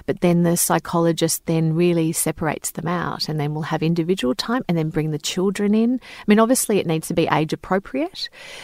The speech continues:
but children aren't stupid. They recognise there's a change. They might see mum or dad not there as often or unwell or going to the hospital. Life is turned upside down. So it needs to have,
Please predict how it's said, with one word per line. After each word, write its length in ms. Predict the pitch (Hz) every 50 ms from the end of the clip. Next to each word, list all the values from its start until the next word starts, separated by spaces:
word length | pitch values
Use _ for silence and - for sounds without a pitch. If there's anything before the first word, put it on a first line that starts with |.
| - - -
but 260 | 185 180 202 214 -
children 380 | - - - 285 294 - 320 269
aren't 220 | 240 214 - -
stupid. 540 | - - - - 247 233 - - 113 92 - _ - - _ _ - - - - -
They 120 | 190 196
recognise 600 | 196 208 214 214 - 247 196 185 180 175 170 170 -
there's 220 | 170 165 165 -
a 40 | 156
change. 600 | - - - - 220 220 160 - - - - -
They 180 | 180 165 156 160
might 260 | 170 170 156 - -
see 160 | - 185 165
mum 240 | 160 151 156 165 160
or 140 | 156 160 160
dad 280 | 151 156 151 156 165
not 200 | 170 160 151 156
there 160 | 180 165 160
as 120 | 160 170 -
often 300 | 180 175 - - 196 170
or 140 | 151 139 -
unwell 560 | - 143 156 156 160 180 190 190 190 196 180
or 60 | 156
going 260 | 151 156 151 151 156 165
to 80 | -
the 80 | 135 -
hospital. 400 | 156 175 175 - - 180 175 170
Life 300 | 175 170 175 180 - 165
is 160 | 160 - -
turned 340 | - - - 156 147 147 143
upside 400 | - - - - 170 160 151 -
down. 360 | 175 180 165 147 143 190 - - - - - _ _ - - - - -
So 320 | - - 190 180 175 - - _ -
it 120 | 220 214
needs 280 | - 233 240 262 - -
to 100 | - 196
have, 240 | 170 180 180 175 160